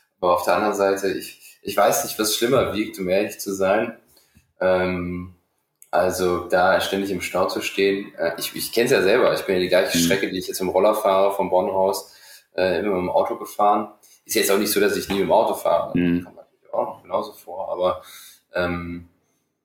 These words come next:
Speaker 1: also mit dem Roller, wie man da schnell durch den Verkehr kommt, das, das macht schon Spaß und, äh, ja, von daher, ich, also du hast ja se-, selber schon gesagt, der Spaßfaktor ist voll gegeben und, äh, aber dieser Nutzen, dieser Mehrwert wird eigentlich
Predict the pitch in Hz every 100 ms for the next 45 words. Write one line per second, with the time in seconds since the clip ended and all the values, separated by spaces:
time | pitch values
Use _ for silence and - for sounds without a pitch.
0 | _ _ _ _ - 92 95 92 87 98
1 | 101 98 95 90 92 95 101 98 98 101
2 | - 95 92 92 98 92 - - - -
3 | 85 - 92 - - 78 95 - 80 80
4 | 78 - 82 80 78 78 _ _ _ _
5 | _ _ _ _ - 90 90 - _ -
6 | 90 90 95 98 92 92 - _ - -
7 | 95 95 92 101 104 107 90 90 - 92
8 | 95 85 80 80 80 82 - - 104 -
9 | 98 95 87 - 98 98 82 92 110 117
10 | 110 - - - - - 87 90 87 -
11 | 90 87 90 95 95 - 92 - 95 90
12 | 104 131 - 101 90 90 90 92 107 95
13 | 85 98 - 82 180 -